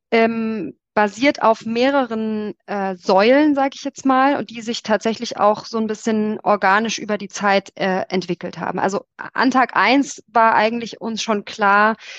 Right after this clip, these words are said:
dass wir, ähm, äh, alle Akteure einer Nachbarschaft einbinden wollen. Also Nachbarinnen und Nachbarn sind natürlich das Naheliegendste, aber, äh, es gibt dann ja eben noch lokale Gewerbe als ein Beispiel, ähm, die s-,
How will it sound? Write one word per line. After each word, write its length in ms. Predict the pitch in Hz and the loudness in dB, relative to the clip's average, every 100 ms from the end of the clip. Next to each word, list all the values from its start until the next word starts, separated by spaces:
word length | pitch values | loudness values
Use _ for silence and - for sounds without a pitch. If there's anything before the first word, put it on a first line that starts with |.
| - - | -10 0
dass 440 | 202 208 - - 202 | 0 0 -6 -18 -16
wir, 540 | 208 208 208 202 196 - _ _ - | -6 0 2 4 2 -2 _ _ -6
ähm, 480 | 202 190 185 180 196 _ - | -6 -4 -4 -6 -8 _ -8
äh, 160 | 208 - | -6 -2
alle 260 | 170 220 294 | 0 2 2
Akteure 800 | 320 - - - - 285 294 302 285 | 2 2 0 -4 -2 0 2 0 0
einer 240 | - 254 254 | -2 0 2
Nachbarschaft 640 | 254 - 277 - 262 - | 0 -2 -6 -6 -8 -4
einbinden 560 | 220 262 269 254 269 254 | -2 0 -2 -2 -2 2
wollen. 260 | 254 269 | 2 2
Also 200 | 240 202 | 0 -2
Nachbarinnen 500 | 214 233 - 233 220 | -2 -2 -2 -4 -4
und 120 | 202 | -2
Nachbarn 380 | 202 202 - 196 | -2 -2 -2 -2
sind 120 | 185 | -2
natürlich 240 | 190 - 180 | -4 -6 -10
das 160 | 185 | -6
Naheliegendste, 880 | 185 170 208 254 262 294 - 320 370 - - - - - | 0 2 2 0 -2 -2 -2 0 0 -2 -12 -16 -16 0
aber, 460 | 196 214 233 233 - | 2 4 6 4 2
äh, 220 | 214 220 | -2 -2
es 160 | 220 - | -4 -8
gibt 240 | 226 - | -16 -4
dann 160 | 233 226 | 0 2
ja 140 | 208 | 0
eben 380 | - 220 214 208 | 0 -2 -2 -2
noch 240 | - 196 - | -2 -4 -2
lokale 500 | 196 - 196 185 185 | -6 -4 -2 -2 -2
Gewerbe 540 | 180 180 180 247 277 | -2 2 4 4 2
als 200 | 233 233 | 0 -2
ein 280 | - 240 240 | -4 -2 0
Beispiel, 680 | 233 233 - - 226 226 233 | 0 0 -4 -8 -6 -4 -4
ähm, 180 | 214 202 | -6 -6
die 160 | 196 208 | -8 -14
s-, 200 | 185 | -18